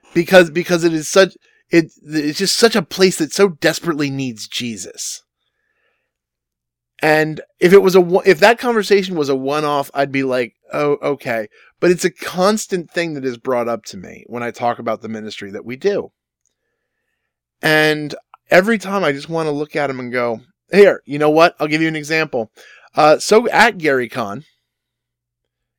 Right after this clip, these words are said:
you know, GaryCon, the convention that is by the Gygax family in me-, remembrance of Gary Gygax, the one, the, you know, I know there's some finer points of detail, but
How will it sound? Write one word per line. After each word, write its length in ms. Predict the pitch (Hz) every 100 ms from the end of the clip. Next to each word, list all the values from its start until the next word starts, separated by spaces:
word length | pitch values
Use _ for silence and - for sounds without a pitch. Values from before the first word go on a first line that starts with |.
| _
you 100 | 151
know, 200 | 143 135
GaryCon, 920 | 131 147 165 143 147 139 135 123 104
the 360 | 123 123 117 - _ -
convention 560 | 139 131 135 - 139
that 140 | 123 117
is 280 | 117 107 - 123 113 _ _ _ _ _ 220 113 - _ 143 131
by 220 | 131 156 170
the 120 | 160
Gygax 600 | 139 147 147 131 117 -
family 460 | 135 120 113 110 - _ _ _ -
in 160 | 135
me-, 100 | 135
remembrance 640 | 139 147 156 151 147 147 135
of 120 | 131
Gary 280 | 135 131 127
Gygax, 560 | 123 127 120 113 -
the 120 | - 127
one, 260 | 131 127 - _ _ _
the, 160 | - 110 -
you 160 | 185
know, 240 | 170 151 - _ _ _ _ _ _ _ _ -
I 140 | 165
know 200 | 165 165
there's 200 | 165 156
some 120 | 156 151
finer 300 | 151 147 143
points 280 | 147 139
of 120 | 135 127
detail, 400 | 151 135 139 127
but 240 | 127 131